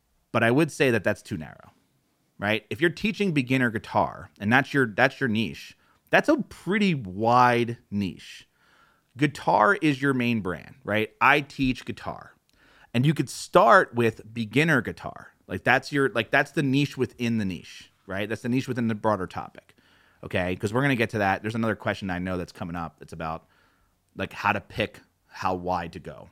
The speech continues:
But your brand is centered around teaching guitar. That is a very, very broad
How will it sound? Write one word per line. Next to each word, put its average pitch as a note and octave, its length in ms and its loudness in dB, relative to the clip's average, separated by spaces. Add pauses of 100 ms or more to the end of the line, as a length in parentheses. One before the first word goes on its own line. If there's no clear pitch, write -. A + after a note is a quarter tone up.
(160)
But A2+ 240 0 (1120)
your F#3+ 540 4 (320)
brand G#2+ 600 0 (100)
is G#2+ 120 -8
centered C#3 280 0
around G#2+ 400 0 (100)
teaching D3 420 -6
guitar. F2 480 -8 (140)
That A2 120 0
is G#2 100 -2
a G2 80 -4
very, A2+ 420 2
very G#2+ 380 0
broad F#2 560 -2